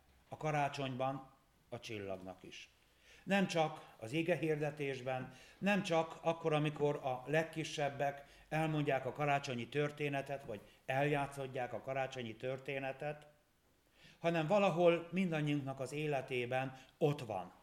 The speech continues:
a csillag. Egy motívum, amelyik megjelenik mindenhol. Már december elejétől kezdve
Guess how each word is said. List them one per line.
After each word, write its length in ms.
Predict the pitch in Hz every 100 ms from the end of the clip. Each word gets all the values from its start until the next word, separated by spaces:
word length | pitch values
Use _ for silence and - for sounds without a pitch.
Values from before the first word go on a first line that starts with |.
| _
a 120 | - -
csillag. 520 | 107 85 82 80 - _ _ _ _ _ _ _ _ _ _ _ _ _ _ _ _ _ _ _ _ _ _ _ _ _ _ _ _ _ _ _
Egy 140 | - 127
motívum, 720 | 208 202 175 160 160 160 - - _
amelyik 340 | 143 139 131 135
megjelenik 760 | 170 147 131 123 113 110 - _ _ _ _ _
mindenhol. 960 | 113 117 101 98 92 90 - 87 82 82 - _ _ _ _ _ _ - -
Már 220 | 147 151
december 460 | 151 180 160 127 127
elejétől 720 | 139 139 127 127 123 127 113
kezdve 680 | - 131 127 120 131 135 -